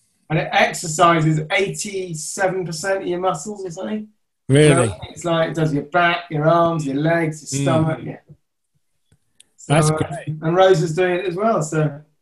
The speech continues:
Speaker 1: in the morning, we both do our rowing.
Speaker 2: Yeah.
Speaker 1: Uh,
Speaker 2: Very
Speaker 1: yeah.
Speaker 2: good. What, while one of you's cooking breakfast, the other one's rowing,
Speaker 1: Yeah,
Speaker 2: and
Speaker 1: yeah,
Speaker 2: then
Speaker 1: that's
Speaker 2: you
Speaker 1: right.
Speaker 2: pop on
Speaker 1: No,
Speaker 2: the
Speaker 1: Rose doesn't eat, eat before the row, and I'm eating after, so it works.
Speaker 2: Ah, uh-huh.
Speaker 1: I like to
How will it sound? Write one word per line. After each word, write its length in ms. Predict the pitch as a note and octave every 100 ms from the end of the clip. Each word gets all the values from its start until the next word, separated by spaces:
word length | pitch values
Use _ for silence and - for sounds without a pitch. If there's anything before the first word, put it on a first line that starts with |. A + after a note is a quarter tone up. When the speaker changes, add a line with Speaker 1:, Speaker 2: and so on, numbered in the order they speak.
| -
Speaker 1:
in 100 | E3+
the 60 | E3+
morning, 400 | F3+ F#3 G#3+ A3
we 40 |
both 300 | D#3+ F#3 E3
do 140 | E3+ F3+
our 120 | F3+
rowing. 520 | F3+ F3 F3 A#3 A#3+ _ _ _ _ E3
Speaker 2:
Yeah. 360 | E3 F#3 F#3+ - - - - _ _ _ _ _ _ _ - - - _ D#3+
Speaker 1:
Uh, 80 | E3
Speaker 2:
Very 180 | D3+ D3+
Speaker 1:
yeah. 60 |
Speaker 2:
good. 320 | C3 D#3 F#3 -
What, 280 | F3+ E3 C#3
while 200 | E3 F3
one 200 | F#3 F#3
of 120 | D#3+
you's 240 | E3+ D#3+ -
cooking 520 | - F3+ D3+ D#3+ D#3
breakfast, 600 | E3+ D#3+ C3 C#3 A#2+ -
the 80 | C#3
other 180 | C#3+
one's 240 | C#3 C#3 A#2+
rowing, 200 | D#3+ C#3+
Speaker 1:
Yeah, 120 | -
Speaker 2:
and 80 | B2+
Speaker 1:
yeah, 60 | D#3
Speaker 2:
then 100 | D#3
Speaker 1:
that's 220 | C#3+ D3
Speaker 2:
you 60 |
Speaker 1:
right. 280 | C3+ C#3+ C#3
Speaker 2:
pop 100 | C#3+
on 40 | -
Speaker 1:
No, 300 | E3+ E3+ C#3+
Speaker 2:
the 80 | F3+
Speaker 1:
Rose 280 | G3 G#3 G3+
doesn't 220 | F3 F#3
eat, 280 | F#3 F#3+ - -
eat 300 | F#3 - E3
before 480 | D3+ G3+ F3+ D3+
the 80 | C#3
row, 280 | C#3+ C#3 C#3
and 100 | D3+
I'm 160 | D#3 D#3
eating 280 | D#3 D3+ D#3
after, 340 | D3+ - -
so 140 | - D3+
it 100 | D#3
works. 220 | D#3 C#3+
Speaker 2:
Ah, 340 | D3 E3 B2+ - _ _ D3
uh-huh. 680 | E3+ C3+ E3 F#3+ E3 B2+ A#2
Speaker 1:
I 60 |
like 220 | F3 F3 -
to 260 | E3+ F3+